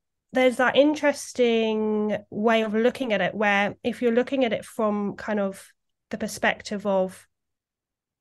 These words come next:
you know, we can ta-, we have got deep wisdom inside of us, and, and our bodies, they may have been birthed in this lifetime, but we are connected to our mother, and we're connected to our grandmother and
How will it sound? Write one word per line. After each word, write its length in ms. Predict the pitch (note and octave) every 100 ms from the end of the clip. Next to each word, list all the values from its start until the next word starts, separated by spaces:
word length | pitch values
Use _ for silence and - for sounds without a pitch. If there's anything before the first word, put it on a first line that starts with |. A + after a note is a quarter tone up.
| -
you 120 | A3+
know, 220 | G#3 F#3+
we 200 | E3+ B3
can 200 | A#3+ A#3+
ta-, 240 | A3 - -
we 140 | A3+ A#3+
have 260 | B3+ E4
got 240 | - G3 -
deep 180 | G#3+
wisdom 400 | G3+ A3 - G#3
inside 500 | G3+ G3 F#3+ G#3+ A#3
of 140 | A3+ G3+
us, 240 | F3+ -
and, 240 | G#3 G3+ -
and 340 | G3+ G#3 F#3+ -
our 140 | A3+ A3+
bodies, 500 | A3+ D#4+ C#4+ G3 F#3
they 160 | G#3
may 220 | G#3 B3 D#4+
have 160 | D4
been 240 | B3 A#3 G#3
birthed 420 | A3 G3+ G3+ A3
in 140 | G3+
this 260 | B3 D#4 -
lifetime, 680 | F#3+ F3 - F#3+ F3+ G#3+ G#3+ - - -
but 120 | G#3
we 160 | B3
are 100 | C4
connected 680 | C4+ - A#3+ C4+ - - A#3
to 100 | -
our 100 | G#3
mother, 380 | G3 G#3 A#3 G#3+
and 100 | F#3+
we're 100 | F#3+
connected 540 | F#3 A3 A3 - A#3+ G#3+
to 140 | G#3
our 120 | F#3+ F3+
grandmother 640 | G#3 A3 A3+ G3+ F3 F3
and 180 | F#3 F3+